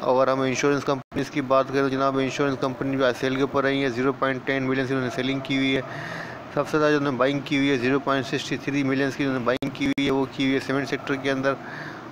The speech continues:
उसके अलावा जनाब इनकी जो buying है वो ज़ीरो पॉइंट थर्टी नाइन की other sector के अंदर है। और, और जनाब इनकी जो सेलिंग है सबसे ज़्यादा वो की है ज़ीरो पॉइंट थर्टी नाइन मिलियन, ज़ीरो पॉइंट सिक्सटी एट की इन्होंने selling की हुई है oil and gas marketing companies के अंदर।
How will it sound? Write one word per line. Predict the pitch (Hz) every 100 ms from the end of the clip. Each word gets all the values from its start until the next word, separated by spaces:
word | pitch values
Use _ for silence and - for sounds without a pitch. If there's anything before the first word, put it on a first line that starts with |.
| - -
उसके | 131 - 147
अलावा | 139 143 147 143
जनाब | 135 143 143 143 143
इनकी | 139 135 143 139 135
जो | 139 135
buying | 120 131 135
है | 139 139 139
वो | 131 117
ज़ीरो | 120 135
पॉइंट | 135 131 131
थर्टी | 127 135
नाइन | 131 127
की | 131
other | 123 127
sector | 131 - 135
के | 135
अंदर | 131 127 131
है। | 135 135 - - - - - -
और, | 127 131 131 135 135 135 135 139 135 135 139 139 139 131
और | 131 131 135 139 131 -
जनाब | 127 135 139 139
इनकी | 131 139
जो | 139 135
सेलिंग | - 135 151 147
है | 139
सबसे | 131 139
ज़्यादा | 131 135
वो | 135
की | 123
है | 131
ज़ीरो | 127 135
पॉइंट | 135 131 127
थर्टी | 127 135
नाइन | 135 131
मिलियन, | 135 143 147
ज़ीरो | 160 135
पॉइंट | 135 131
सिक्सटी | 143 - 147
एट | 143 139
की | -
इन्होंने | 135 139
selling | 127 135 139
की | 135 139
हुई | 135
है | 139 139 - - - - - -
oil | 147 147
and | 143
gas | 127 139 143
marketing | 131 127 127 131
companies | 123 117 120 -
के | 117
अंदर। | 101